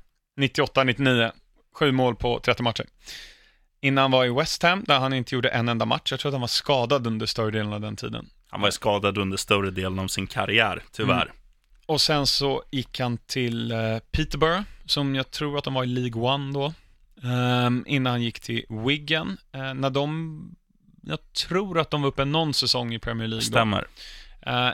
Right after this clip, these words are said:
Speaker 1: innan han tjugohundrasex gick till ett litet, litet Londonlag vid namn Fulham. Och här
Speaker 2: Oh,
Speaker 1: tänker
Speaker 2: ja.
Speaker 1: jag att du får berätta lite Jimmy Bullard-minnen.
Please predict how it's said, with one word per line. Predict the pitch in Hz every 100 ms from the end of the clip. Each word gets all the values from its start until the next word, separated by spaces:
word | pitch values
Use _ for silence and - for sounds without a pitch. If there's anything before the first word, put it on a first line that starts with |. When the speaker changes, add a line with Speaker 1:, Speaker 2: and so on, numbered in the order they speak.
| -
Speaker 1:
innan | 151 131 127
han | 131
tjugohundrasex | - 156 127 127 123 - - 170 - - -
gick | 127 -
till | 127 120
ett | 117
litet, | - 117 135 147 - 123 123
litet | 135 135 - -
Londonlag | 120 123 123 110 101 113 110 113
vid | 113
namn | 104 107 113
Fulham. | - - 151 160 123 107 -
Och | 117
här | 123 143
Speaker 2:
Oh, |
Speaker 1:
tänker | 170 139
Speaker 2:
ja. | 117
Speaker 1:
jag | 120
att |
du | - 123
får | - 123 120 - - - - - -
berätta | 147 160 - 143
lite | 131 139
Jimmy | 123 123 120
Bullard-minnen. | 123 123 117 117 135 131 107